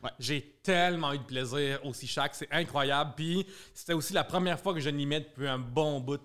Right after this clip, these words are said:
Speaker 2: Puis je suis vraiment content, je trouve que j'ai bien animé, je trouve que ça a mis la table là-dedans. J'aurais pu être déstabilisé par le monde au début qui parle, par les gens qui sont, euh, des gens en début de brosse. Mais finalement, ça avait super bien été, je suis vraiment content. Tout le monde a bien rentré, tout le monde était bon. Euh, à un moment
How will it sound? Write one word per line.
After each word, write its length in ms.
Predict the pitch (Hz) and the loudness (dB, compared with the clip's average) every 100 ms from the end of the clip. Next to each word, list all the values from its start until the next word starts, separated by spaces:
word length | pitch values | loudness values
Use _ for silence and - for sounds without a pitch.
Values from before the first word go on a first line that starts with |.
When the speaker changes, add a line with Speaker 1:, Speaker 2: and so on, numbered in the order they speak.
| - | -12
Speaker 2:
Puis 160 | 139 127 | -8 -4
je 60 | |
suis 100 | - | -4
vraiment 160 | 131 160 | -2 -2
content, 300 | 143 131 147 | -2 -2 -4
je 60 | 135 | -4
trouve 80 | 135 | -6
que 60 | |
j'ai 80 | 127 | -6
bien 140 | 127 143 | -2 0
animé, 340 | 139 135 143 | 0 0 -2
je 60 | 139 | -4
trouve 100 | 127 | -10
que 80 | |
ça 140 | 117 110 | -8 -8
a 40 | - - - | -10 -20 -6
mis 220 | 143 160 | 2 4
la 180 | 160 160 | 4 2
table 260 | - 147 135 | 2 0 0
là-dedans. 420 | 123 123 143 147 | -4 -2 0 0
J'aurais 180 | 127 123 | -2 -4
pu 160 | 151 | -2
être 80 | 151 | -2
déstabilisé 500 | 127 151 139 139 135 | -2 -2 0 -2 -2
par 100 | 135 | -2
le 100 | 131 | 0
monde 180 | 127 139 | 0 0
au 40 | |
début 180 | 131 135 | -2 -4
qui 140 | 131 120 | -8 0
parle, 420 | 143 143 147 131 | 4 4 4 0
par 100 | 127 | -2
les 160 | 123 120 | 0 -2
gens 180 | 135 135 - - - | -2 -4 -10 -20 -20
qui 100 | - | -10
sont, 280 | 147 135 135 | -2 0 2
euh, 540 | 127 120 120 120 120 135 | 2 4 2 2 2 2
des 120 | 143 | 2
gens 160 | 139 151 | 4 4
en 20 | |
début 200 | 143 131 | 2 0
de 60 | 127 | 0
brosse. 400 | 139 160 180 135 - - - 135 | 4 4 2 -4 -6 -14 -12 -2
Mais 140 | 147 | 0
finalement, 180 | 147 156 | 0 0
ça 80 | 139 | 0
avait 100 | 131 | 0
super 200 | 156 156 | 0 0
bien 100 | 160 | 0
été, 220 | 139 165 | -2 -4
je 60 | |
suis 60 | 123 | -4
vraiment 160 | 143 139 | -4 -4
content. 300 | 123 131 139 | -4 -4 -4
Tout 80 | |
le 40 | 160 | -2
monde 100 | 139 | -2
a 40 | |
bien 240 | 117 151 127 | -2 -2 -2
rentré, 220 | 120 147 | -4 -6
tout 80 | 180 | -4
le 40 | |
monde 100 | 151 | -4
était 160 | - 101 | -6 -8
bon. 300 | 104 139 147 | -2 0 0
Euh, 40 | - - - | -8 -16 0
à 320 | 135 135 139 | 4 6 4
un 40 | |
moment 140 | 147 | 4